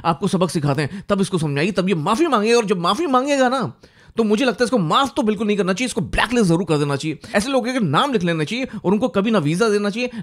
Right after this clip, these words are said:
ना किसी चीज में कभी भी इनवाइट करना चाहिए, चाहे कोई भी कंडीशन हो, कोई भी सिचुएशन हो।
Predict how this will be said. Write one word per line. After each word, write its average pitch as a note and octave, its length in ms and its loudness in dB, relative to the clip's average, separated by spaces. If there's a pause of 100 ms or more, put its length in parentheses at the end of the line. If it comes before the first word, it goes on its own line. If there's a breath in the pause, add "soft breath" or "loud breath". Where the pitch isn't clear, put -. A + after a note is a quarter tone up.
ना E3 60 2
किसी A3 300 -2
चीज F#3+ 260 -2
में G#3+ 180 -2 (220 loud breath)
कभी B3 240 2
भी G3 160 0
इनवाइट D#3 260 0
करना D3+ 160 -2
चाहिए, F#3 160 0
चाहे E3+ 180 0
कोई D#3 240 0
भी D#3+ 100 -4
कंडीशन C#3+ 400 -4
हो, F3 240 -8
कोई G3+ 200 2
भी E3+ 220 -4 (140)
सिचुएशन B2+ 380 -4
हो। F2+ 100 -12